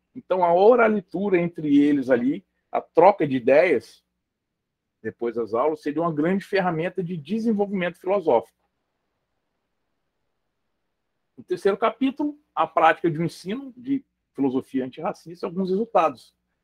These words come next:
Então, a gente mostra ali como é que foi o Ubuntu dentro da sala de aula, como é que essa filosofia, essa postura Ubuntu, da filosofia, do ensino, do professor, do contexto geral da aula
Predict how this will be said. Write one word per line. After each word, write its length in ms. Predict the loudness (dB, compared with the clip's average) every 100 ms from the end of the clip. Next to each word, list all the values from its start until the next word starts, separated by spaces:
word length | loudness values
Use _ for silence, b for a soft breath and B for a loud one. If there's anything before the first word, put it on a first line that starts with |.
| _ _ -20
Então, 460 | -6 -4 -4 -8 _ _ -12
a 120 | -10
gente 360 | -10 -12 -16 -18 -12
mostra 420 | -4 0 0 -2 -8
ali 100 | -6
como 220 | -6 -4
é 60 |
que 120 | -2 -4
foi 380 | -2 0 0 0
o 180 | -2
Ubuntu 600 | -2 -4 0 2 2 -2
dentro 320 | -6 -6 -6 -8
da 100 | -8
sala 300 | -8 -10 -8
de 160 | 0
aula, 400 | 2 4 2 -2 -8 _ _ _
como 200 | -6 -4
é 80 | 0
que 120 | 2
essa 180 | 0 -2
filosofia, 640 | -4 -2 -2 -4 -6 -2
essa 180 | -2 -2
postura 640 | -6 -4 -6 -8 -6 -2
Ubuntu, 600 | -2 -4 -6 -6 -6 _ _ _ _ _ _ _
da 200 | 0 2
filosofia, 640 | 2 0 -4 -4 -8 -4 -6
do 200 | -2 -4
ensino, 520 | -4 -6 -10 -8 -4
do 140 | -4 -4
professor, 720 | -4 -4 -6 -4 -2 -2 -4 _ _ _ _
do 80 | -10
contexto 520 | -8 -6 -4 -2 0
geral 420 | 2 4 6 4
da 140 | 6 6
aula 400 | 6 4 2